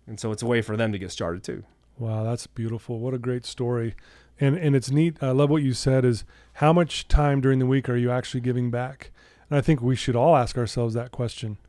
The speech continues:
Speaker 2: 'cause I think a lot of times we get absorbed with us and it's all about me and I gotta do this, I gotta do that. But how much time do we spend helping someone else get to where they may need to be?
Speaker 1: There,
Speaker 2: You know?
Speaker 1: there's a rule for that, though.
Speaker 2: Okay.
Speaker 1: Is, you know, I, I was saying you can't, i-,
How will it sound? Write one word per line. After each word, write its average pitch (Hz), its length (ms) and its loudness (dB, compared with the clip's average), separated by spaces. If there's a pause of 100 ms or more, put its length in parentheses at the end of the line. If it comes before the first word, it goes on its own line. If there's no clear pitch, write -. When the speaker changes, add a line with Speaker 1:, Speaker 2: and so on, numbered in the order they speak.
(340)
Speaker 2:
'cause 123 140 0
I 127 60 2
think 139 180 2
a 131 40 2
lot 127 160 4
of 123 60 -2
times 127 240 -2
we 120 100 0
get 123 120 0
absorbed 123 500 0
with 113 180 -4
us 123 300 -2
and 113 80 -8
it's 110 240 -12
all 123 120 -2
about 120 260 -4
me 127 340 -2
and 110 160 -6
I 113 80 -8
gotta 117 180 -6
do 117 160 -2
this, 120 280 -4
I 123 40 -8
gotta 120 140 -6
do 120 120 -2
that. 120 240 -2 (380)
But 123 120 -8
how 123 160 -4
much 143 220 -2
time 123 440 -2 (400)
do 123 100 0
we 123 80 2
spend 120 440 -4
helping 120 340 -4
someone 120 340 -6
else 120 440 -10
get 127 180 -8
to 127 80 -4
where 120 140 -2
they 120 140 -2
may 117 180 -2
need 113 160 -4
to 110 60 -6
be? 107 240 -6 (500)
Speaker 1:
There, 156 80 2
Speaker 2:
You - 20 6
know? 117 60 0
Speaker 1:
there's 151 160 4
a 151 60 6
rule 170 240 6
for 123 160 -2
that, 107 280 -2
though. 87 260 -6 (260)
Speaker 2:
Okay. 123 200 -4 (100)
Speaker 1:
Is, 113 320 -4
you 123 120 -6
know, 117 140 -2
I, 110 120 -6
I - 260 -8
was 107 120 -6
saying 120 180 -4
you 127 80 -2
can't, 143 320 0
i-, 127 40 -6